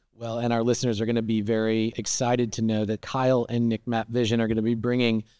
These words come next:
a quarterly data update to the network, first ever that has been available in our industry in a format like this on a podcast.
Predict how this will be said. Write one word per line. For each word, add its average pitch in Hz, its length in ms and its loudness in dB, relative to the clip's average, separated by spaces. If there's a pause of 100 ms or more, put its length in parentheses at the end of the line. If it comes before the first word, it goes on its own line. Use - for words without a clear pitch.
(260)
a 107 80 -4
quarterly 147 800 2
data 120 520 0
update 110 560 0
to 104 140 -2
the 98 80 0
network, 101 540 -2
first - 420 0
ever 110 440 0
that 95 120 -2
has 104 180 -2
been 107 300 0
available 107 560 0
in 104 80 2
our 104 120 -2
industry 104 580 0
in 113 80 -2
a 107 60 -2
format 117 520 0
like 104 220 -2
this 107 240 0
on 92 80 2
a 85 40 -2
podcast. - 640 -4